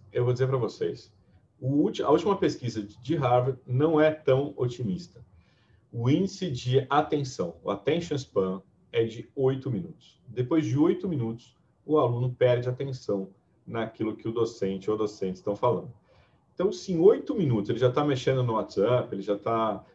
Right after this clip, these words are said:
mexendo no Instagram, ele já tá vendo outras coisas, é, a gente precisa repensar,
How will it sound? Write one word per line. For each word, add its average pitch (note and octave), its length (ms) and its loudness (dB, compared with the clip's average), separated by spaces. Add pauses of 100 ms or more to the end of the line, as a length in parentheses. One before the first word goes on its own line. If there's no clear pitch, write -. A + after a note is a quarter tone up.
mexendo G#2+ 420 2
no G#2+ 60 -2
Instagram, A2 800 4
ele G2+ 120 -2
já G2+ 160 -2
tá A2+ 320 0
vendo A2 360 2
outras G2+ 340 2
coisas, A#2 600 0 (680)
é, G#2+ 600 4
a A2+ 60 -2
gente D3+ 140 0
precisa E3 280 2
repensar, E3 840 0